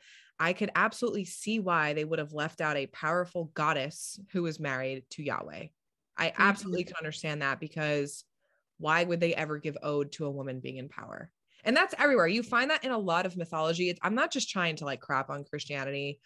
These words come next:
Speaker 1: um, or Judaism. I'm not. Um, it's, it's everywhere, but you do have to look at it from a different lens sometimes.
Speaker 2: Yeah. And Canaanite individuals back during this time period, there was worship of Asherah,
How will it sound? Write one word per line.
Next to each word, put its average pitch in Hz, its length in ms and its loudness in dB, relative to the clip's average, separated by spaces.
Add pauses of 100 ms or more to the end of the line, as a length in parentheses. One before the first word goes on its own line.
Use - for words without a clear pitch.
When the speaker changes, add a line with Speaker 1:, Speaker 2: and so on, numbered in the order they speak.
(300)
Speaker 1:
um, 147 280 2
or 165 140 2
Judaism. 147 580 0
I'm 247 120 8
not. 135 280 4 (400)
Um, 156 340 2
it's, 196 200 -2
it's 220 140 2
everywhere, 139 540 2
but 170 260 4 (320)
you 214 180 0
do 226 220 2
have 285 280 2
to 247 80 2
look 196 220 2
at 160 140 2
it - 80 -8
from 175 100 -6
a 156 60 -2
different 165 320 -8
lens 339 260 -8
sometimes. 143 680 -10 (880)
Speaker 2:
Yeah. 240 400 4
And 214 400 4 (840)
Canaanite 262 720 2 (100)
individuals 220 640 0
back 180 360 2
during 185 260 0
this 175 200 -4
time 180 300 -2
period, 185 480 2 (420)
there 202 340 4
was 185 360 2
worship 175 420 -2
of 156 160 2
Asherah, 156 880 0